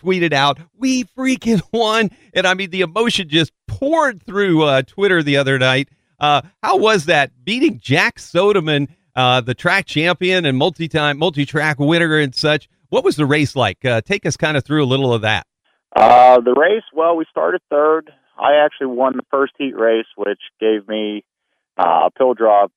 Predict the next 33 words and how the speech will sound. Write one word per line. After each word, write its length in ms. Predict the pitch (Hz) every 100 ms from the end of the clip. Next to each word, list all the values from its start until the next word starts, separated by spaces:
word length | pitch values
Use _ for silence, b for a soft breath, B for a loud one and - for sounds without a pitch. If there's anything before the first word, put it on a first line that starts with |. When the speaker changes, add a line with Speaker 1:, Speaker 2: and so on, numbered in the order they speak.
| _
Speaker 2:
for 280 | 104 95 90
the 60 |
top 240 | - 113 - -
six, 240 | 110 -
and 80 | 95
that 160 | 95 _
put 240 | 101 85
Jack 300 | 107 110 110
and 120 | - 98
A 120 | 101
J 220 | 98 92 _
Flick 180 | 107 -
on 160 | 90 85
the 60 |
front 280 | - 95 87
row, 260 | 90 95 92
and 80 |
I 140 | 82 87
was, 100 | 87 _ _ -
put 120 | 101
me 160 | 95
in 140 | 92 85 -
third. 320 | 107 90 82 _ _ _ _ _ _ _ _
And, 380 | 95 90 90 90
uh, 320 | 90 85 92
race 320 | 95 123 147
went, 240 | 131 135 -
started 300 | - 127 127
green. 460 | 110 120 139 147 135 _ _
I 160 | - 113
fell 180 | - 120
back 300 | 110 117 120 _
to 220 | 110 104